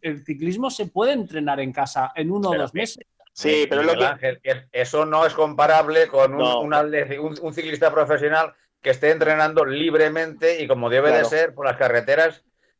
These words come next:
Speaker 2: eh, como todos los años de su vida.
Speaker 3: Eh, yo estoy de acuerdo con lo que dice Paco
Speaker 2: Eso
Speaker 3: Fran.
Speaker 2: tiene
Speaker 3: Habría que
Speaker 2: sentido,
Speaker 3: poner,
Speaker 2: ¿no?
Speaker 3: habría que poner la balanza, eh, espectáculo, sería un espectáculo y sería una, una pasada, un Tour de Francia así,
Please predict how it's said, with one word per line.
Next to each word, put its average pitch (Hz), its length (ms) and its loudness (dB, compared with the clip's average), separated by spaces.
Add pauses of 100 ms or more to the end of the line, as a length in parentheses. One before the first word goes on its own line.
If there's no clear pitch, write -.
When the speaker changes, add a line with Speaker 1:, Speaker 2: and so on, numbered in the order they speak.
(120)
Speaker 2:
eh, 131 160 2
como 139 280 0
todos 170 220 4
los 131 160 2
años 135 340 -2
de 104 120 -4
su 104 120 -10
vida. 143 360 -6
Speaker 3:
Eh, 151 260 2 (160)
yo 156 140 -2
estoy 190 120 2
de 180 40 6
acuerdo 156 160 6
con 143 100 4
lo 139 40 4
que 135 60 2
dice 135 60 0
Paco 123 140 0
Speaker 2:
Eso 120 80 0
Speaker 3:
Fran. 123 140 0
Speaker 2:
tiene 120 100 0
Speaker 3:
Habría 139 140 0
que 165 140 0
Speaker 2:
sentido, 160 200 2
Speaker 3:
poner, 131 60 2
Speaker 2:
¿no? 117 260 -8 (560)
Speaker 3:
habría 151 200 2
que 214 60 0
poner 190 140 4
la 240 60 6
balanza, 180 560 4 (340)
eh, 143 640 4 (420)
espectáculo, 165 760 2 (120)
sería 139 240 0
un 156 80 2
espectáculo 156 460 2
y 135 40 -4
sería 139 340 2
una, 143 340 4 (600)
una 156 180 2
pasada, 160 320 2
un 139 80 0
Tour 147 120 2
de 156 80 2
Francia 156 220 2
así, 202 100 0